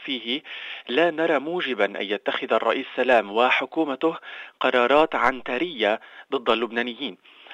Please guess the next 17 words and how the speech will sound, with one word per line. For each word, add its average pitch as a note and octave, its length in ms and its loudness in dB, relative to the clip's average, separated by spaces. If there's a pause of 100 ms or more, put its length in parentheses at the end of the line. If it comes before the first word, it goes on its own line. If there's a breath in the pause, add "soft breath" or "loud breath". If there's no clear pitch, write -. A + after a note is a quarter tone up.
أضاف D3 380 2
رعد A#2+ 400 0
للرئيس G#2+ 400 0 (100)
سلام: B2 360 2 (420 loud breath)
"تتهم F3+ 460 0
اللبنانيين B2+ 600 -2
بخرق B2+ 440 -4
السلم D3 440 -4
الذي A#2+ 420 0 (300 loud breath)
تنكر C#3 640 0
له B2 260 -2
العدو A2+ 580 0
ورفض B2+ 640 4
تنفيذ B2 580 -4
موجباته D3 880 -2 (380 loud breath)
على C#3 260 0
مدى C3 340 0